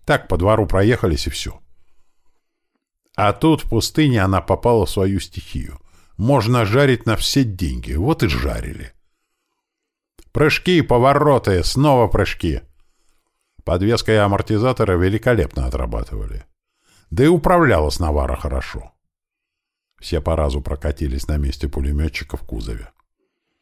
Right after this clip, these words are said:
Туда мы установили одно из сидений, снятое с камаза. В каждом камазе нами ещё там, в том мире, было установлено по три спортивных ковша с шеститочечными ремнями.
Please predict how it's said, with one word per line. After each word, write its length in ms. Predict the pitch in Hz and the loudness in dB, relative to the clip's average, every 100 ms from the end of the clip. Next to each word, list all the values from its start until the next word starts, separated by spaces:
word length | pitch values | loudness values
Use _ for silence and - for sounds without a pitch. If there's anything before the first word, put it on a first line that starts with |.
| _ _ _ | _ _ _
Туда 320 | 95 107 135 | -2 2 2
мы 120 | 120 | 2
установили 580 | 107 - 101 101 117 113 | 0 0 0 2 2 4
одно 300 | 95 92 110 | 2 2 0
из 140 | 104 | 0
сидений, 460 | - 107 101 135 107 | -2 -4 0 0 0
снятое 420 | - 98 85 90 | -2 -2 0 -2
с 80 | - | 0
камаза. 560 | 95 90 80 - 82 - - - - _ _ _ _ _ _ _ | 0 0 -2 -8 -12 -18 -20 -20 -20 _ _ _ _ _ _ _
В 60 | |
каждом 400 | - 143 127 143 | 0 2 4 2
камазе 760 | 117 131 147 165 98 76 64 67 - - | 2 2 4 2 2 -2 -2 -6 -10 -10
нами 340 | 92 120 131 117 | -2 2 2 2
ещё 280 | 107 - | 2 0
там, 220 | 120 85 71 | 0 0 0
в 80 | |
том 220 | - 98 113 | 0 2 4
мире, 260 | 160 147 | 4 2
было 220 | 87 117 | 2 2
установлено 680 | 120 98 107 110 147 131 110 | 2 2 0 2 2 2 0
по 160 | 101 92 | 0 -2
три 180 | 127 147 | 0 -4
спортивных 640 | - 95 - 113 110 107 | 0 -2 0 -2 -2 -2
ковша 480 | - - - - - - - _ _ | -2 -2 -4 -6 -8 -18 -20 _ _
с 60 | |
шеститочечными 960 | - - - - - 110 - 87 - 85 | -4 -2 -2 -4 -2 -2 -2 -4 -2 -2
ремнями. 600 | 80 80 71 73 71 - | -2 -2 -4 -6 -12 -16